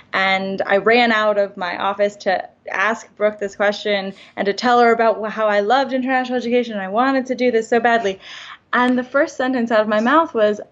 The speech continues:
"I can't wait to live abroad again." And she just kind of said, Well, Rebecca, are you sure you want to do international education, or do you wanna travel? Do you wanna, you know, is, what do you wanna help students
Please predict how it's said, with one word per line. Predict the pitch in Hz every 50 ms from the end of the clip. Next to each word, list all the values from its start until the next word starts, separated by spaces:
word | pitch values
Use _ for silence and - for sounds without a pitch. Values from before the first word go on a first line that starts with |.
| -
"I | - 214
can't | 220 - 254 269 240 240
wait | 233 226 220 220
to | - 233
live | 196 196 190 208
abroad | 202 202 - 214 247 294 359 370
again." | 359 - - 170 - - - - - - - _ _ _ _ _ _ _ _ _ _ - - - - - - - _ -
And | - 254 254 254
she | 240 - - - 302 294 294 285 285 285 277 277 277 262 - -
just | - 294 285 -
kind | - 302 277 277
of | 269
said, | 269 - 311 294 247 - - - - - _ -
Well, | 277 277 277 285 247
Rebecca, | 262 269 262 277 339 370 - 247 220 214 208 214 240 - - - _ _ _ _ _ _ _
are | - -
you | 254 247 240
sure | 240 - - 285 277
you | 277 277 262 247
want | 247 240 240 240
to | - 254
do | - 254 247 233
international | 220 226 233 226 214 208 214 214 233 214
education, | 208 214 208 - 240 220 202 240 - 403 415 494 466
or | 403
do | 311 311
you | 285
wanna | 277 262 254 247
travel? | 247 - - 349 381 403 302 202 160 127 - - 226 233 247 - -
Do | - 247
you | 240
wanna, | 226 226 226 220 220 220 - _ _ _ _ - - - - - _ -
you | 247 262
know, | 254
is, | 247 247 240 - - -
what | 208 202 208 247 262 285 - - - -
do | - 247
you | 247 240
wanna | 240 240 233 233 233
help | 226 214 254 254 247 247 - - - _ _ _ _ _ _ _ -
students | - - - - - 247 247 226 214 202 196 202 - - - -